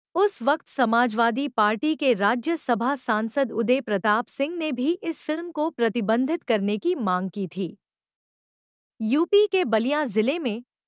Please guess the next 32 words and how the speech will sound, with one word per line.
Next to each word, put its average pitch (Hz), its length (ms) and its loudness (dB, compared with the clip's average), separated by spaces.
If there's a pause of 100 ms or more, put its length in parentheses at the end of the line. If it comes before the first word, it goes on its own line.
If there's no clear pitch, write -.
तो 269 140 2
इस - 260 -4
फिल्म 330 260 -2
के 269 160 2
खिलाफ 226 420 -2
प्रदर्शन 254 600 -2
कर 233 160 0
रहे 202 280 0
कुछ 269 260 -8
प्रदर्शनकारियों 294 1000 -2
ने 320 120 -6
एक 330 340 -6 (100)
कैसेट 262 420 0
और 214 200 -2
सीडी 269 400 -2
की 302 200 -4
दुकान 226 380 0
में 262 260 -4 (140)
तोड़फोड़ 294 560 2
तक 285 280 -2
कर 202 140 0
दी 175 180 -6
थी। 190 300 -8 (1300)
शहीद 320 460 0
मंगल 302 400 0
पांडे 294 440 0
बलिया 226 360 0
के 277 160 -2
ही 277 180 0
रहने 233 340 0
वाले 170 300 -2
थे। 180 160 -4